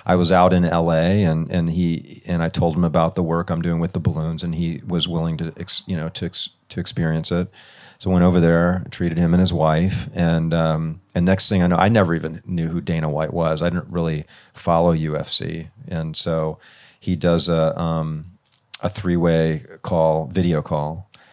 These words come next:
and he's like, "This is Dana White." And at, at the time, I have no idea. So Dana White, okay, right. And,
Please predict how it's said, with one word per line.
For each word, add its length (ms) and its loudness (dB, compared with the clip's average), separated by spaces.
and 400 0
he's 160 -2
like, 140 -2
"This 160 -4
is 80 -4
Dana 300 -2
White." 260 -2
And 80 -8
at, 260 -8
at 200 -8
the 80 -16
time, 240 -4
I 80 -6
have 120 -10
no 160 -6
idea. 300 -12
So 220 -18
Dana 180 -20
White, 220 -12
okay, 300 -8
right. 240 -8
And, 340 0